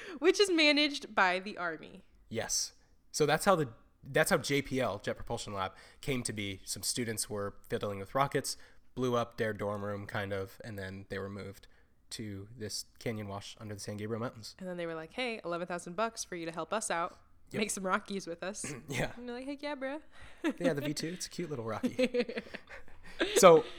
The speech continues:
Speaker 2: th-, um, that being said, the next German to have a huge part in the growth of the American space program is Wernher von Braun. Now, von Braun was born in nineteen twelve in Germany and was inspired and fascinated by space travel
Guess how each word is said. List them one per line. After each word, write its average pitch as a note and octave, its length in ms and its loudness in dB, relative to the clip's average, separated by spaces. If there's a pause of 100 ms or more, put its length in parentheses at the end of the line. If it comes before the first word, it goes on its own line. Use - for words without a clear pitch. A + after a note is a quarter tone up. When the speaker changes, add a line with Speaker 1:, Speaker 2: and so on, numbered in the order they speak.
(440)
Speaker 2:
th-, C#3+ 120 2
um, B2 280 -2
that D3+ 200 4
being D#3 120 2
said, G#2+ 240 -4
the C3+ 60 0
next D3 420 2
German G#2 440 -4
to A#2+ 80 -2
have A#2 140 2
a G2+ 40 0
huge C3+ 300 0
part A#2 260 2 (180)
in A#2 80 -4
the A2 60 0
growth G#2+ 280 0
of A#2+ 80 -6
the A2+ 80 -2
American G#2 300 -6
space - 240 -8
program G2+ 380 -4 (240)
is G#2 160 -6
Wernher C3 340 2
von B2 220 2
Braun. F#2+ 300 -4 (340)
Now, G#2 240 4 (220)
von A2+ 200 0
Braun C3 400 2
was C3 120 -4
born A2+ 240 -2
in G2+ 180 -6
nineteen B2+ 420 -6
twelve A2+ 400 -4
in G#2+ 140 -8
Germany G2 420 -6 (300)
and A#2 100 -4
was A#2 140 -2
inspired B2+ 500 2
and C3+ 160 -6
fascinated G#2+ 560 -2
by G#2+ 120 -2
space - 500 0
travel G2+ 380 -2